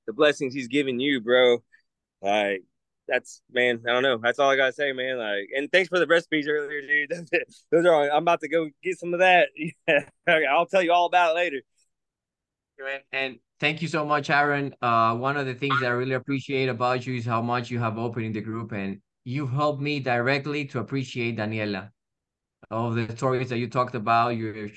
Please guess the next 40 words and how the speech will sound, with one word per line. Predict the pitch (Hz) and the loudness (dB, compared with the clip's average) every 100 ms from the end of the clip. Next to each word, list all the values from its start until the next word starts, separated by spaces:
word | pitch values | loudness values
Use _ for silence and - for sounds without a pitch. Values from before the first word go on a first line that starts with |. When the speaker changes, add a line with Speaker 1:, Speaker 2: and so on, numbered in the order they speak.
| - | -14
Speaker 2:
sharing | - 120 117 | -6 -4 -2
your | 110 | -4
struggle, | 113 120 120 120 | -4 -4 -2 -4
and, | 110 104 98 | -4 -4 -6
and | 101 101 101 98 | -6 -6 -8 -8
it's | 104 110 - | -8 -10 -4
so | 135 | -4
deep | 127 135 135 | -2 -4 -6
for | 131 | -6
me. | 123 127 123 127 | -4 -4 -6 -6
And, | 117 | -4
and | 107 101 107 104 - _ | -4 -6 -8 -8 -10 _
you're | - 123 | -6 -4
a | |
savage, | 117 147 143 143 135 | 0 2 2 0 -4
you're | 127 | -4
a | 123 | -2
warrior. | 127 139 139 135 135 _ - | 0 0 2 0 -4 _ -4
I | 107 | -2
admire | 113 113 117 127 | -2 -2 0 0
your | 127 120 | -2 -6
resilience. | 110 107 139 131 131 131 - _ _ _ _ _ | -8 -4 -2 0 -2 -6 -14 _ _ _ _ _
And | 113 | -6
I | 117 | -2
wanna | 123 | -2
say | 120 123 | -2 -2
thank | 127 135 131 | 0 -2 -2
you, | 107 | -4
man. | 104 | -2
And | 107 | -2
I | 110 | -2
fucking | 120 123 | -4 -2
love | 123 127 | -2 -2
you, | 120 | -2
man. | 117 117 113 - | -2 -2 -4 -2
Uh, | 110 113 | 0 0
we | 127 | 0
gotta | 151 160 | -2 -2
connect | 151 143 147 | -2 -2 -2
more. | 143 151 156 139 | -2 0 0 -2